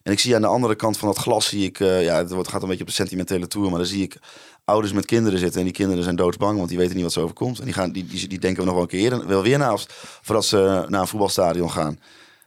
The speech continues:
Ja, kijk, en ik zeg niet, die is schuldig of die is schuldig, die is schuldig, eh, de politie of de,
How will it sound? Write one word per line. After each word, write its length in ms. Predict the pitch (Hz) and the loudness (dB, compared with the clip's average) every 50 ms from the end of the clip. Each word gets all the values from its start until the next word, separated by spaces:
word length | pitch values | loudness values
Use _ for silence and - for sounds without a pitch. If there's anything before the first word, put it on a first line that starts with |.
| _ _ _ _ | _ _ _ _
Ja, 220 | - 107 107 104 | 0 2 2 2
kijk, 240 | 101 - 120 113 107 | 4 4 4 4 4
en 100 | 117 110 | 2 0
ik 80 | 110 - | 0 2
zeg 180 | - 117 110 | 2 0 2
niet, 300 | 117 120 113 110 - - | 0 0 -2 -2 -6 -6
die 140 | 107 107 113 | -2 2 2
is 100 | 110 - | 2 2
schuldig 420 | - 104 107 98 101 101 98 - | 2 2 2 2 4 2 2 0
of 100 | 98 95 | -2 -4
die 160 | 98 104 104 104 | -2 0 2 2
is 80 | 101 | 2
schuldig, 360 | - - 107 95 95 92 92 - - _ _ | 2 2 2 2 2 2 0 -4 -6 _ _
die 200 | - 110 107 107 | -10 -4 -2 0
is 80 | 101 - | 0 0
schuldig, 420 | - 110 104 101 98 95 92 95 - - - - | 0 2 2 2 2 2 0 -2 -6 -12 -8 -4
eh, 100 | - 82 85 | -4 -4 -2
de 60 | 90 | -4
politie 480 | - 98 107 104 - - 104 104 98 87 | -4 -2 -2 -2 -2 -2 -2 0 0 0
of 80 | 85 | 0
de, 120 | - 85 | -2 -6